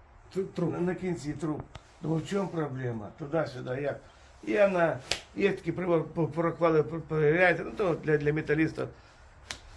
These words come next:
Speaker 2: не та якість металу.
Speaker 1: А там фабулу вам якусь лупанули,
Speaker 2: Так.
Speaker 1: да?
Speaker 2: Ні, вже, вже, вже пішла не та якість металу. Переходимо на метали інші.
Speaker 1: Ну, зараз будемо дивитися.
Speaker 2: Так, зараз
Speaker 1: Все,
Speaker 2: покажемо, да.
Speaker 1: всіх любимо, цілуємо, але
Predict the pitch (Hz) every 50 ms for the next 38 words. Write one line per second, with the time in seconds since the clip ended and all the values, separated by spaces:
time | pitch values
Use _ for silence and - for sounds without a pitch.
0 | - - - - - - - - - 156 170 170 - 170 170 170 165 160 151 147
1 | 160 160 143 - 143 143 135 - 117 113 110 104 - - - - 147 147 190 190
2 | 175 - - 220 214 185 175 165 156 156 151 147 143 - 147 - 143 139 - 147
3 | 143 143 139 139 135 139 175 196 - - - - - - 196 233 254 247 196 -
4 | - - - - - - - 151 165 208 208 202 180 190 202 190 185 214 214 185
5 | 175 - 185 196 196 190 185 185 175 170 170 170 170 170 170 165 - 175 - 196
6 | 190 185 170 - - - - - - - - 254 247 254 247 - 233 240 196 196
7 | 190 185 185 180 175 175 185 185 - 185 180 175 170 170 185 160 143 139 - -
8 | - - - - - 240 277 262 269 254 226 220 190 185 202 175 196 185 185 175
9 | 170 165 165 165 160 156 180 180 170 - - 139 - - 131 - - - - 160
10 | - - - 226 254 262 262 226 - - 208 160 127 - - - - - 269 247
11 | - 240 262 247 240 233 214 - 247 247 247 269 269 262 247 233 226 220 220 -
12 | - - - - 185 202 226 226 226 220 220 220 214 202